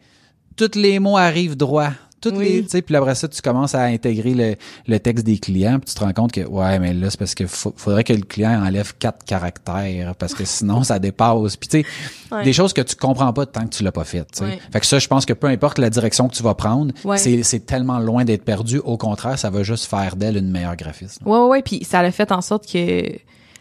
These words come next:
Speaker 2: les projets étaient bien plus rentables, là, cette année, tu sais, de, puis ça fait en sorte que, ben, on est cinq. Tu sais, comme,
Speaker 1: Ouais, ouais, oui.
Speaker 2: c'est, c'est, elle est là, la différence, tu sais, vraiment, là. C'est, en deux mille dix-neuf, là, la différence, là, de budget puis d'argent est vraiment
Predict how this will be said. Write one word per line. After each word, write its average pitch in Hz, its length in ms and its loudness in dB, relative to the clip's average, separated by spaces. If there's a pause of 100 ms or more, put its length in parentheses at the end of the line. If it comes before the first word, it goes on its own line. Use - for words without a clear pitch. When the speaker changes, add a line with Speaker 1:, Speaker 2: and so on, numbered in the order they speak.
Speaker 2:
les 185 160 4
projets 175 580 2
étaient 175 140 -2
bien 165 200 0
plus 165 180 -4
rentables, 185 540 -6
là, 196 100 -4
cette - 140 -10
année, 180 360 -2
tu - 60 -14
sais, 202 160 2
de, 165 420 0 (220)
puis - 80 -8
ça 170 140 0
fait 170 100 0
en 175 60 2
sorte 202 220 0
que, 170 180 0 (340)
ben, 160 160 -2
on 156 120 0
est 233 100 4
cinq. 208 360 -4
Tu - 100 -20 (100)
sais, 254 120 0
comme, 190 160 4
Speaker 1:
Ouais, 170 120 2 (160)
ouais, 147 180 -2
oui. 196 200 4
Speaker 2:
c'est, - 320 -6 (400)
c'est, 202 400 -2
elle 196 120 4
est 190 40 4
là, 202 160 4
la 196 100 4
différence, 180 560 -6
tu 180 120 -8
sais, 180 40 -6
vraiment, 180 460 -2
là. 175 100 -4
C'est, - 200 -10
en 190 100 2
deux 190 100 0
mille 226 140 2
dix-neuf, 208 340 -2
là, 247 100 2
la 185 140 2
différence, 175 640 -2
là, 208 60 0
de 170 160 0
budget 170 600 0
puis 175 100 -8
d'argent 170 540 -2 (340)
est 175 100 0
vraiment 165 520 -2